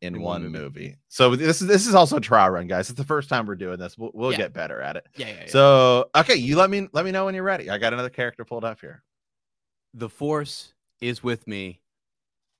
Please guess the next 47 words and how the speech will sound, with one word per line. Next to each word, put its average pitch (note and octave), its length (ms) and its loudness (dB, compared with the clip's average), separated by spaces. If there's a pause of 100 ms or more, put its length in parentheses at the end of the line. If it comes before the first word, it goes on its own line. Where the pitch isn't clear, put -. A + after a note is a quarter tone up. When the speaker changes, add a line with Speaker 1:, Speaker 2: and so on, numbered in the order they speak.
(260)
Speaker 2:
and G#2 140 -8
the G2 60 -8
Force A2+ 320 -6
is F#2+ 100 -12
my F#2 180 -8
ally. E2 300 -12 (560)
Right? G2+ 140 -4
Speaker 1:
All C3+ 60 6 (120)
right. A#2+ 80 -2
Speaker 2:
Is B2 100 -12
it, - 80 -16 (200)
right? A2+ 260 -12
Here G#2+ 160 -12
we A2+ 60 -14
go. C#3+ 100 6
Speaker 1:
Okay, D3 120 4
Speaker 2:
All A2+ 60 4
right. C#3 180 2
Speaker 1:
so C3+ 120 0
this A#3 200 2
char-, F3+ 300 2
this E3+ 180 -4
character F#3 540 -4
is D#3+ 480 -6 (100)
from C#3 800 -4 (340)
the B2 560 -10
original C#3 760 -8
trilogy. E2 760 -10 (400)
I F#2 80 -18
think, C3+ 260 -12
I A#2+ 80 -10
think C#3+ 180 -14
we C#3+ 60 -14
can B2+ 140 -10
just A2+ 180 -10
go A2+ 120 -8
with F#2+ 120 -12
that. G1+ 240 -14
Speaker 2:
Okay. B2+ 260 -8 (140)
Speaker 1:
I F#2+ 80 -12
don't, A#2+ 180 -2
Speaker 2:
Original G#2 220 -12
Speaker 1:
I - 60 -12
Speaker 2:
trilogy. F#2+ 280 -18 (320)
Speaker 1:
origi-, A#2 380 -2
original A#2 460 -2
trilogy. D#2+ 520 -6